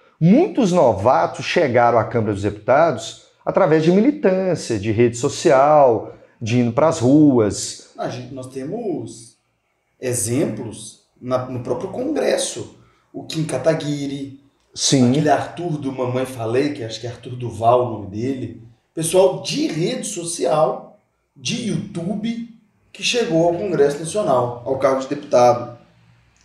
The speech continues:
Speaker 1: Exato. Então, é, a minha conclusão, Diego, é, eu quis expor,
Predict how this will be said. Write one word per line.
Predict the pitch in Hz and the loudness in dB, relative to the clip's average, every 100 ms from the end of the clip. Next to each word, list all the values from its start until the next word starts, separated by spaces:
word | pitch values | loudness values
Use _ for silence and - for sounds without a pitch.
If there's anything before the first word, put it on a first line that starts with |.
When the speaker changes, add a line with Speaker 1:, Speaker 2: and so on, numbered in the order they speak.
| _ _ _ | _ _ _
Speaker 1:
Exato. | 214 135 143 175 - - - - _ | 0 4 4 4 0 -6 -18 -20 _
Então, | 175 165 - 254 226 214 | -2 0 4 6 6 6
é, | 175 170 165 | 8 8 6
a | 156 | 2
minha | 180 220 | 4 2
conclusão, | 220 208 196 131 104 170 160 | 4 2 4 2 4 2 4
Diego, | 117 101 - 123 | 2 0 -2 -2
é, | - 120 117 120 | 2 6 6 4
eu | 135 131 | 0 0
quis | 180 180 | 0 0
expor, | 185 - - 165 170 113 - | 0 -2 2 6 8 6 -2